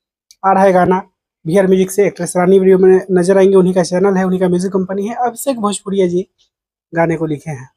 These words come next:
कंपोज भी वही किए हैं। आप लोग अपने मोबाइल की स्क्रीन के ऊपर पोस्टर देख सकते हैं, बेहद ही तगड़ा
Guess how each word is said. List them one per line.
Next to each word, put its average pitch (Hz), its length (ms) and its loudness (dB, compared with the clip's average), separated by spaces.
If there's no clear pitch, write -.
कंपोज 160 380 -6
भी 156 100 -8
वही 156 180 -8
किए 151 180 -10
हैं। 131 180 -16
आप 175 200 -2
लोग 165 400 2
अपने 165 220 -2
मोबाइल 175 280 2
की 165 120 -4
स्क्रीन 180 200 -4
के 170 100 -8
ऊपर 170 100 0
पोस्टर 160 320 -6
देख 190 180 0
सकते - 280 -6
हैं, 156 200 -6
बेहद 170 300 0
ही 170 80 -2
तगड़ा 170 500 0